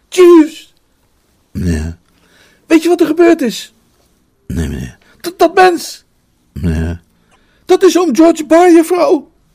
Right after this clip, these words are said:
"Ja?" "Kom op, zeg. Je hebt toch wel gehoord van oom George's Barjevrouw? Je kent onze complete familiegeschiedenis.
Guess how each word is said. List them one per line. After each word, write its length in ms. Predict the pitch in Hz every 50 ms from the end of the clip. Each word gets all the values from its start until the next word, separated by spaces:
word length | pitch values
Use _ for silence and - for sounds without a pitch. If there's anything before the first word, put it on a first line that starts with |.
| _ _ _ _ _ _
"Ja?" 500 | - - 71 82 82 85 98 123 123 110 - _ _ _ _ _ _ _ _ _ _ _ _ _ _ -
"Kom 220 | 269 240 214 196
op, 180 | 190 185 185 -
zeg. 340 | - - 254 240 214 - - _ _ _ _ _
Je 60 | -
hebt 100 | 240 208
toch 120 | - 220 190
wel 160 | 233 220 190
gehoord 380 | 175 196 175 180 233 214 190
van 160 | - 214 202 208
oom 200 | 202 190 180 160
George's 440 | 196 226 214 185 180 180 147 147
Barjevrouw? 760 | 143 175 240 285 302 302 202 165 - 170 143 147 170 226 269 - _ _ - - _
Je 100 | - 220
kent 200 | - 269 262 233
onze 180 | 247 214 190 208
complete 420 | 240 226 208 226 240 247 214 208
familiegeschiedenis. 1040 | 202 226 240 262 254 262 208 226 214 - - 220 196 160 165 156 147 139 139 - -